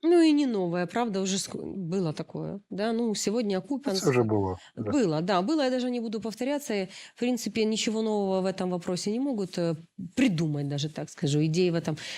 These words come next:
Speaker 1: нет, но наверняка, если это используют, то это как-то и работает, и работает там для самих же
Speaker 2: А, ну,
Speaker 1: россиян.
Speaker 2: они ж, они, они,
Speaker 1: Мгм.
Speaker 2: они тут вот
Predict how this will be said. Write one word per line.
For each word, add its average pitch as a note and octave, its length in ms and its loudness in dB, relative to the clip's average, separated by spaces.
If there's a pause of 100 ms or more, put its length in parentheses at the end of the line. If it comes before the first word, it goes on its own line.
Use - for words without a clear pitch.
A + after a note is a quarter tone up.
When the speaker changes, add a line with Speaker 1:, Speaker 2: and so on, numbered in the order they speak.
(100)
Speaker 1:
нет, E4 220 4
но C#4 320 4
наверняка, A#3+ 560 0
если A3+ 400 0
это G#3+ 180 0
используют, G3 480 0
то G3 100 0
это F#3 160 0
как-то F#3+ 300 -2
и F#3+ 40 2
работает, A3+ 500 0
и F#3 40 4
работает E3 460 0
там D3+ 220 -2
для D3+ 260 -2 (300)
самих F3 340 2
же D3+ 80 4
Speaker 2:
А, A3 100 8
ну, G#3+ 180 6
Speaker 1:
россиян. F#3+ 100 2
Speaker 2:
они F#3 120 0
ж, - 120 -4
они, E3+ 240 2 (280)
они, F#3 220 -4
Speaker 1:
Мгм. B2 140 -8
Speaker 2:
они D#3 260 0
тут F3+ 240 -2
вот D#3+ 160 2